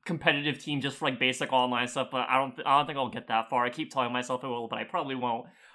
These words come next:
Um, other than that, I played Tinykin, which Tom got me. Thank you, Tom. That game was a blast. It's, it's, it is, it is Pikmin, the, the, the collectathon platformer, but it's,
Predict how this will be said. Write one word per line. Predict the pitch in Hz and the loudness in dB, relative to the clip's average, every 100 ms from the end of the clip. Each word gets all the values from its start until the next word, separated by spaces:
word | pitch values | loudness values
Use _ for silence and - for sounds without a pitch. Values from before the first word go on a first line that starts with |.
| - | 2
Um, | 147 139 151 | 6 8 6
other | 156 | 0
than | 151 | 2
that, | 139 123 | 2 2
I | |
played | - 214 214 | -2 -4 -2
Tinykin, | 170 170 170 175 170 160 160 _ _ - | -2 -2 -4 -2 -2 -2 -6 _ _ -2
which | 156 143 | -2 0
Tom | 156 131 | 2 2
got | 135 135 131 | 6 6 6
me. | 131 131 | 2 4
Thank | 127 123 | 2 2
you, | 127 | -4
Tom. | 131 120 120 - _ | -2 0 0 -6 _
That | 156 160 | 2 4
game | 165 147 | 4 -2
was | 123 | -6
a | |
blast. | 104 113 113 180 - - _ _ _ _ _ _ _ _ _ _ _ _ _ 151 | -4 -2 0 -2 -6 -20 _ _ _ _ _ _ _ _ _ _ _ _ _ -2
It's, | 151 - - 190 | -2 -2 -8 -2
it's, | 175 - | -2 0
it | 208 226 | 4 8
is, | 254 233 | 8 6
it | 196 | 4
is | 233 226 | 4 4
Pikmin, | - 196 190 180 | 0 -2 0 -4
the, | 165 | -6
the, | 170 165 156 | 4 6 6
the | 151 156 147 139 | 6 6 6 2
collectathon | - 165 165 170 151 131 | 4 2 4 4 4 6
platformer, | 135 139 165 170 160 | 4 4 2 -2 0
but | 151 | 0
it's, | 131 - | 0 -8